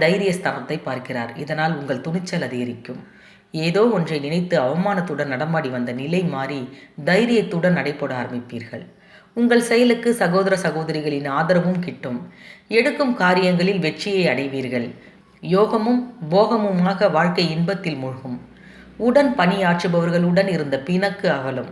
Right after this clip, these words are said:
உங்களை பற்றி மற்றவர்கள் புரிந்து கொண்டு உங்களை வாழ்த்தக்கூடிய நிலை உருவாகும். காதில் ஏற்பட்டிருந்த பாதிப்பு அகலும்.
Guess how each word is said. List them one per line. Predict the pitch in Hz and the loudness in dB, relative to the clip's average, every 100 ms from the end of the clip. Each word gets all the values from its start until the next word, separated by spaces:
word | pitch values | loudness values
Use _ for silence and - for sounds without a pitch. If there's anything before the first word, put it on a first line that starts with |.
| - | -12
உங்களை | - 160 147 | -6 -4 -2
பற்றி | 143 143 139 202 | -2 -4 -4 -2
மற்றவர்கள் | 160 139 143 139 135 | -2 -2 -4 -4 -6
புரிந்து | 185 202 202 | -4 -4 -2
கொண்டு | - 170 160 175 | -4 -4 -2 -2
உங்களை | 147 139 | -2 -4
வாழ்த்தக்கூடிய | 131 160 185 180 175 143 139 | 0 0 0 -4 -6 -6 -6
நிலை | 147 175 196 | -2 0 0
உருவாகும். | 156 135 131 120 123 113 - - - - - _ | -2 -4 -4 -4 -8 -12 -16 -20 -20 -20 -20 _
காதில் | 175 175 196 196 151 | 0 2 4 2 0
ஏற்பட்டிருந்த | 147 147 135 131 127 123 | -2 -4 -6 -6 -6 -6
பாதிப்பு | 143 151 170 - 156 | -4 -4 -4 -6 -6
அகலும். | 123 131 123 | -6 -6 -8